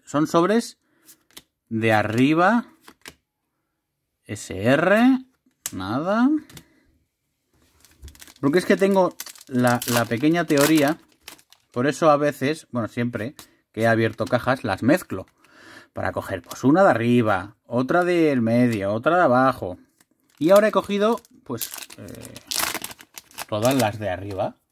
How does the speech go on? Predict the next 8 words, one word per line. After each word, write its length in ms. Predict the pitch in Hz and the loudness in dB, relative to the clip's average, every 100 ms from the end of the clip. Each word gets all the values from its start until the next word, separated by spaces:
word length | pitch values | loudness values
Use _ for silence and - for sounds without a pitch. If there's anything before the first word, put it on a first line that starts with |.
| _ _ _ _ _ | _ _ _ _ _
¿vale? 420 | - 117 226 262 _ - | -12 -2 0 0 _ -6
Y 160 | 113 | -4
de 120 | 101 90 | -2 -4
momento, 680 | 95 117 123 123 175 294 330 - _ _ _ _ _ _ | 0 4 4 4 4 4 0 -8 _ _ _ _ _ _
pues, 280 | 131 165 - | -4 -4 4
ninguna 720 | 131 120 117 131 170 202 220 | 6 6 4 2 2 0 -2
carta 640 | - 135 160 165 190 202 _ _ _ _ _ _ - | -2 -2 -2 0 0 0 _ _ _ _ _ _ -6
buena. 580 | 120 139 143 107 87 | 0 4 4 2 -2